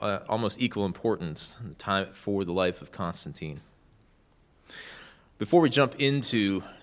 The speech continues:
theological debate and warfare before the walls, however, I'm gonna do what Sunday school instructors should never do and ask you to take out your phones. Take out your phones and pull up your,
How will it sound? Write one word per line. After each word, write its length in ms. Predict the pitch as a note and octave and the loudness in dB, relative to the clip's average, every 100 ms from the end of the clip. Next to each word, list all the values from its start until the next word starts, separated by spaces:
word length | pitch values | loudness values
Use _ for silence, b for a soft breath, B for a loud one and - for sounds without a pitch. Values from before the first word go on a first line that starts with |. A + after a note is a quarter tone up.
| B | B
theological 520 | B2 A#2+ A#2+ A2 G#2+ | 2 8 8 8 2
debate 480 | G2 F#2 A2 A2 G#2+ | -4 2 8 8 6
and 160 | G2 F2+ | 2 -2
warfare 540 | G2+ A#2 A#2 F#2+ F2 | 2 2 2 0 0
before 280 | F2 - G2 | -2 -6 -6
the 80 | E2+ | -4
walls, 380 | F#2 G2 G2+ F#2+ | 0 2 2 0
however, 300 | D#2+ E2 F2 | -2 0 -2
I'm 80 | |
gonna 160 | F#2+ F#2 | -2 -4
do 280 | F2 A#2 A2+ | 0 4 4
what 500 | G2+ F#2+ - - - | 4 2 2 -10 -6
Sunday 200 | - C3 | 0 0
school 180 | - A2+ | 0 -2
instructors 380 | F#2+ G#2+ F#2+ | 0 0 -2
should 240 | - - F2+ | -4 -4 -2
never 360 | F#2 G#2 A2+ | 2 2 2
do 380 | G2+ F#2 D#2+ D2+ - - | -2 -2 -2 -4 -10 -14
and 100 | F2 | -8
ask 180 | F#2 G2+ | -6 -6
you 60 | F#2 | -8
to 60 | |
take 200 | - B2 | -4 0
out 140 | C3 G2+ | 0 0
your 120 | E2+ | -6
phones. 800 | - - D#3 D#2 E2 - - - B B B B B | -8 0 0 0 -6 -8 -8 -10 B B B B B
Take 160 | - C#3+ | 4 8
out 120 | D3+ | 8
your 100 | C3+ | 6
phones 560 | - D3 B2+ A2 C3 - | 2 4 4 4 0 -2
and 240 | G#2+ G#2 | -4 -4
pull 180 | - C#3 | 0 4
up 160 | C3+ A2 | 4 4
your, 200 | G2 | -2